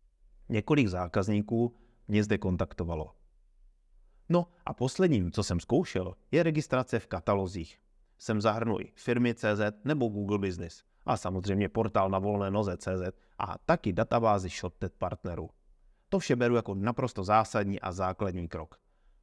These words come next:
Dodává mi to v očích zákazníků důvěryhodnost, jsou to místa, kde hledají řešení svých problémů a dodavatele služeb, které potřebují. Mít tedy tyto profily, mít je správně vyplněné a pracovat zde s doporučeními spokojených klientů.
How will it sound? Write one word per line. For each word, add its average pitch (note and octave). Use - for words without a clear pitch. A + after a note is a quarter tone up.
Dodává A2+
mi G2
to F#2+
v -
očích G2
zákazníků G#2
důvěryhodnost, C#3+
jsou A#2+
to G#2
místa, G#2+
kde G#2
hledají G#2
řešení G#2+
svých G#2
problémů C#3
a A#2+
dodavatele G2+
služeb, G#2+
které D3+
potřebují. F#2
Mít G#2+
tedy F#2+
tyto F#2
profily, F#2+
mít G#2+
je F#2+
správně A2
vyplněné A2
a -
pracovat A2
zde G#2
s G2
doporučeními A2
spokojených A#2+
klientů. G2